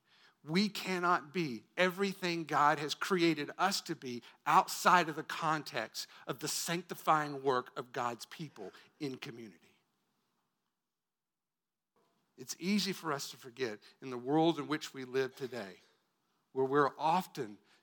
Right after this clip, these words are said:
entangled with our individual pursuits, but Peter's reminding us we have been called to be a people of God, and God makes an impact in the world through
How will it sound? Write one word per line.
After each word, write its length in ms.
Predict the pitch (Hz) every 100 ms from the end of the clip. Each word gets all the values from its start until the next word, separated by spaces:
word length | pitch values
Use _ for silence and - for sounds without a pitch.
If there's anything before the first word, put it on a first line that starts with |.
| -
entangled 760 | 135 123 - 165 170 143 123 120
with 180 | 131 131
our 160 | 123 -
individual 640 | 147 156 139 143 143 127
pursuits, 600 | 127 131 - 135 117 - - _
but 180 | 131 131
Peter's 540 | - 160 160 160 151 135
reminding 540 | 120 117 123 120 107 90
us 300 | - - - _ _ _ _ _ _ _ _ _ _ 127
we 120 | 156
have 120 | 143
been 160 | 147 131
called 480 | - 143 135 117 113
to 80 |
be 200 | 120 123
a 100 | 107
people 500 | 107 - 147 147 135
of 120 | 117 113
God, 300 | 110 107 110
and 140 | 120 113
God 380 | 120 131 135 123 _
makes 200 | 135 127
an 100 | 120
impact 480 | 123 123 - 123 120
in 80 | 123
the 80 | 117
world 380 | 110 120 104 104 - - -
through 580 | - 147 147 147 143